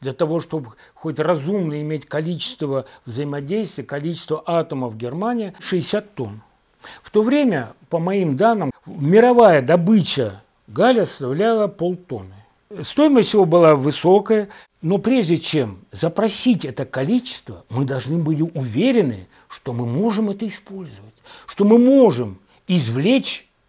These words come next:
из галлия, это не аргон, инертный газ. А как вы из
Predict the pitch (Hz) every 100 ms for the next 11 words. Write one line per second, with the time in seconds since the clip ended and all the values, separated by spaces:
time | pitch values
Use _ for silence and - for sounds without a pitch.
0 | _ 139 98 95 180 254 151 104 - 165
1 | 170 208 202 240 - 220 214 131 185 254
2 | 254 - 208 226 185 156 185 175 160 127
3 | - - - - - - 139 - 196 190
4 | 190 160 -